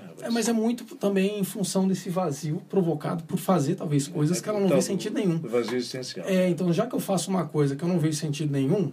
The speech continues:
Speaker 1: Uhum.
Speaker 2: onde é que tá o sentido da minha vida? De repente, é usar o dinheiro que eu
Speaker 1: Ah,
Speaker 2: ganho.
Speaker 1: então cabe aqui essa pergunta bem. O que que representa, então, na verdade,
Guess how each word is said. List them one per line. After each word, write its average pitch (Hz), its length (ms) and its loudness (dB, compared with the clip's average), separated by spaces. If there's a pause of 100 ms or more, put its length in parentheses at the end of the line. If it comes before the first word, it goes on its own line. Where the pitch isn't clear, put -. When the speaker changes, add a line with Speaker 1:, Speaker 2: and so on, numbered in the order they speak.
(120)
Speaker 1:
Uhum. 104 220 -8 (440)
Speaker 2:
onde 175 140 0
é - 20 0
que 220 60 -8
tá 240 80 -4
o 220 60 0
sentido 202 320 -2
da 202 40 2
minha 190 220 4
vida? 135 240 2
De 156 100 2
repente, 185 380 0
é 196 120 4
usar 175 300 2
o 165 80 0
dinheiro 151 300 2
que 247 40 4
eu - 60 6
Speaker 1:
Ah, 151 320 2
Speaker 2:
ganho. 143 140 0
Speaker 1:
então 196 260 2
cabe 214 300 4
aqui 220 160 -2
essa 226 180 0
pergunta 226 580 2
bem. 151 520 0
O 113 80 -14
que 269 120 -4
que 311 140 6
representa, 180 640 4
então, 147 220 2
na 147 100 6
verdade, 127 840 2